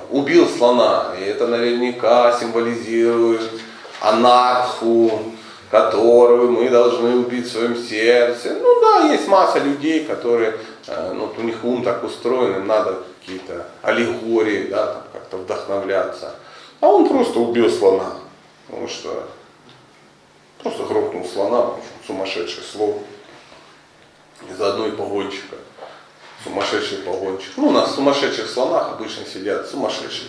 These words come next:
погонщики. А иначе как назвать человека, который решил, ну, не просто богов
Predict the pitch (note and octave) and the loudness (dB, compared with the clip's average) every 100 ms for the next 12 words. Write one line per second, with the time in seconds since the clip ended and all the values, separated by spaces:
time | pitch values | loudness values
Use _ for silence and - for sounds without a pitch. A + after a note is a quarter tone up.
0 | - - - - - - - A#2+ A#2+ A#2 | -14 -12 -10 -10 -12 -12 0 2 2 0
1 | A#2 B2+ G2+ G2 G2 F#2+ G2+ G#2 A2 A#2+ | -2 -2 -2 -6 -6 -4 -4 -2 -2 -4
2 | - - F#2+ G2+ F#2+ F#2 F#2+ - - - | -6 -10 -8 -4 -4 -6 -8 -14 -14 -8
3 | F#2+ F#2+ G#2+ G#2+ G2+ - - - _ - | -6 -4 -2 -4 -4 -14 -20 -20 _ -20
4 | - C2+ - - - G#2+ A2 F3 G#3+ - | -18 -18 -18 -20 -14 -10 -2 2 2 2
5 | G3+ - - - - - A#2 C3+ B2+ A#2+ | -2 -4 -12 -20 -20 -6 0 2 4 4